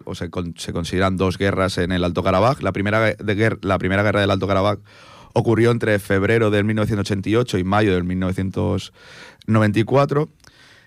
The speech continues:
Eh, los enfrentamientos interétnicos, pues, se iniciaron poco después de que el parlamento local votara a favor de la unión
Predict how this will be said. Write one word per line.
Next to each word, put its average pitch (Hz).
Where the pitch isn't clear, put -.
Eh, 113
los 110
enfrentamientos 104
interétnicos, 107
pues, 90
se -
iniciaron 95
poco 98
después 98
de 90
que 90
el 87
parlamento 92
local 90
votara 101
a -
favor 92
de 98
la 92
unión 92